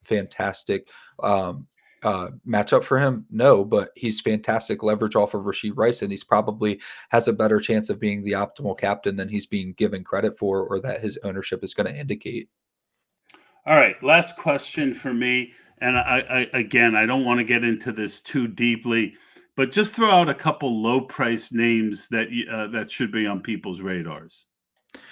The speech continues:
Speaker 1: Yeah, so the important decision is gonna be, like, especially if we end up landing on the Chiefs, it's gonna be Justin Watson or Marquez Valdes-Scantling, and you're probably just gonna let ownership make that decision for you, 'cause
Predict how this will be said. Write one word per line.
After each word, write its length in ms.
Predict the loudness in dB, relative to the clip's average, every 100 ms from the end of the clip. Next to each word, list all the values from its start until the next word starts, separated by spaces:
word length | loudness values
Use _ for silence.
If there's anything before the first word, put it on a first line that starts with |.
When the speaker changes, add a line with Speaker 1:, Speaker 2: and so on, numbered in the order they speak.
| -20 -20 -14 0
Speaker 1:
Yeah, 160 | 2
so 160 | 6 6
the 120 | 8
important 320 | 8 6 4
decision 400 | 0 0 2 4
is 140 | 2 2
gonna 180 | 0
be, 240 | 2 4 4
like, 380 | 4 0 -2 -8
especially 500 | -6 0 0 2 0
if 140 | 2
we 140 | 0
end 120 | 2 2
up 160 | 0
landing 260 | -2 -2 -4
on 120 | -6
the 60 | -8
Chiefs, 380 | -6 -6 -6
it's 120 | -12 -4
gonna 240 | -2 -2
be 340 | -2 -2 -2 -6 -14 -6
Justin 300 | 2 2 4
Watson 440 | 2 2 0 -4 -4
or 380 | -2 2 2 2
Marquez 560 | 0 0 -2 -2 -2
Valdes-Scantling, 800 | 2 2 0 -4 -4 -4 -4 -6
and 100 | -4
you're 100 | -4
probably 260 | 2 2 2
just 180 | -2 -4
gonna 160 | -2
let 220 | 0 0 -2
ownership 480 | -4 -4 -2 -2
make 200 | -2 -4 0
that 260 | 0 -2 _ _
decision 380 | -8 -2 -2 -2
for 220 | -2 0
you, 180 | 0 0
'cause 280 | 2 0